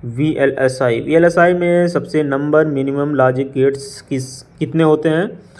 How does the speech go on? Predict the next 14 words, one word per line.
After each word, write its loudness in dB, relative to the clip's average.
तो -2
जो 4
इसका 0
correct 2
option 2
हो 0
जाएगा, 4
वो 2
हो 2
जाएगा 4
option -2
सी, -4
वन 0
थाउजेंड। 2